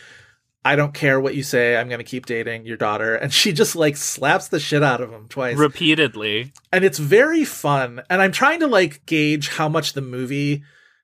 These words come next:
Speaker 1: is on her side, because he follows that up with this sort of monologue about, like, "Here's why I date younger women, 'cause they're not bitches to me, essentially. Like, they're not, like, they
Speaker 2: Right.
Speaker 1: appreciate me when I buy them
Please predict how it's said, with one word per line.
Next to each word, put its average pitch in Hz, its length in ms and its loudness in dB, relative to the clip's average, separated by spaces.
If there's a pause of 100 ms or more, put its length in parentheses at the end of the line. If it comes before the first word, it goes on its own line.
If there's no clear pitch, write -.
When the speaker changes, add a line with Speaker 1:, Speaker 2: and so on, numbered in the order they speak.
(140)
Speaker 1:
is 147 180 2
on 139 180 2
her 143 140 -2
side, 143 260 0
because 156 300 -2
he 247 140 0
follows 196 380 4
that 135 180 4
up 127 160 0
with 139 140 -4
this 143 100 -2
sort 143 180 -2
of 127 80 -4
monologue 123 540 0
about, 123 240 0
like, 123 200 0
"Here's 202 260 2
why 147 140 6
I 139 40 4
date 135 200 0
younger 120 280 -6
women, 123 260 -10
'cause 147 180 -6
they're 165 120 -2
not 226 260 -2
bitches 143 420 -2
to 123 80 -8
me, 98 200 -12
essentially. 107 540 -8
Like, 147 260 -8
they're 156 140 -2
not, 185 320 2 (360)
like, 156 220 2
they 180 160 8
Speaker 2:
Right. 208 100 0
Speaker 1:
appreciate 160 640 2
me 143 200 -2
when 143 140 0
I 131 100 2
buy 143 280 4
them 143 240 -2